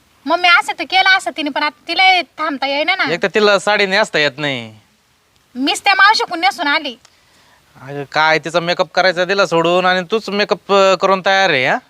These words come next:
Speaker 1: हा ना, आता दादा
Speaker 2: हा?
Speaker 1: गेले, येतील, ते आले का येते, असं काय करतो? आता मला का भाऊ आहे का बरं?
Speaker 2: बरोबर आहे.
Speaker 1: आता तुला म्हटलं काम करतो, तू करणार आहे का? नाही ना?
Speaker 2: नाही, नाही.
Speaker 1: आणि मग?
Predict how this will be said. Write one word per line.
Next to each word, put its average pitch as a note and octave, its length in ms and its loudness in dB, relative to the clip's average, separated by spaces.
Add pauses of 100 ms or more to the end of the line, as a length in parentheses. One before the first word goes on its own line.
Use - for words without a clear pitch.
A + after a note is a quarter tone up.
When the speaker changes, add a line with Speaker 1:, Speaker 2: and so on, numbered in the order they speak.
(160)
Speaker 1:
हा B3+ 100 -14
ना, C4+ 140 -6
आता C4+ 160 -8
दादा C#4 240 -2
Speaker 2:
हा? D#4 40 -2
Speaker 1:
गेले, E4+ 260 -2
येतील, D#4 580 0
ते E4 60 2
आले D4 200 2
का E4 100 -4
येते, D#4+ 420 0
असं D4 260 -2
काय F#4+ 120 -2
करतो? E4 240 2
आता - 140 -4
मला F4 180 4
का F4+ 100 -2
भाऊ G4+ 200 4
आहे G#4+ 80 0
का D#4+ 100 -6
बरं? C4+ 220 -4 (560)
Speaker 2:
बरोबर C3 460 -2
आहे. B2+ 100 -6 (920)
Speaker 1:
आता C#4 100 0
तुला F#4+ 260 2
म्हटलं G#4 200 4
काम E4 240 0
करतो, F4 260 -2
तू E4+ 60 -12
करणार A4 320 2
आहे F4 80 0
का? D4 100 -2
नाही G4+ 180 2
ना? F4+ 180 0
Speaker 2:
नाही, C3 240 -2
नाही. C#3 160 -8 (140)
Speaker 1:
आणि C4 100 -6
मग? D#4+ 260 -2